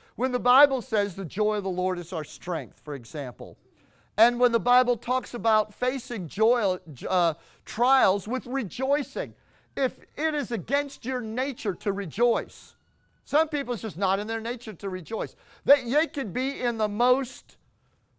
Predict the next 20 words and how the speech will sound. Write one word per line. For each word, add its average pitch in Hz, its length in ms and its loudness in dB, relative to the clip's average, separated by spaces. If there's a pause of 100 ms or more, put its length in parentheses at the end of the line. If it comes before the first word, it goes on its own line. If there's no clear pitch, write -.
(100)
uh, 196 300 6
potent 311 960 2
and 190 220 2
powerful 262 760 2
moving 240 500 -2
of 202 120 -6
the 180 80 -8
Spirit 240 600 -2 (340)
in 220 160 0
a 185 60 -2
church 254 300 -4
service, 240 480 -4
joy, 220 400 2
everybody's 214 600 -2
clapping 208 580 -4
and 208 100 -4
having 202 200 -4
a 190 40 -6
good 208 160 -2
time, 202 200 -2